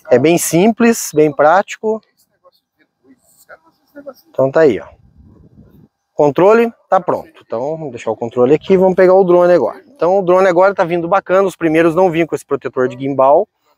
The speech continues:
né? Tá vindo protetor de gimbal, os protetores aqui nos motores. Nós vamos tirar, né, os protetores dos motores. Vamos abrir o drone, tá?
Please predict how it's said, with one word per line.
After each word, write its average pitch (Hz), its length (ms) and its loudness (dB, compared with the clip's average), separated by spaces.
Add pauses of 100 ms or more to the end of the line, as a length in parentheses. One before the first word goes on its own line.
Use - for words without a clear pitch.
(100)
né? 113 140 -10
Tá 123 100 -4
vindo 123 180 -8
protetor 123 280 -8
de 139 80 -18
gimbal, 156 340 2
os 156 120 -2
protetores 131 560 -8
aqui 120 180 -16
nos 117 160 -14
motores. 156 480 0
Nós 127 140 -4
vamos 117 200 -8
tirar, 120 500 0 (360)
né, 117 160 -10 (420)
os - 120 -20
protetores 110 560 -2
dos 117 180 -12
motores. 139 640 0 (360)
Vamos 151 220 0
abrir 165 440 -2 (380)
o 135 80 -18
drone, 123 420 -12 (320)
tá? 104 260 -4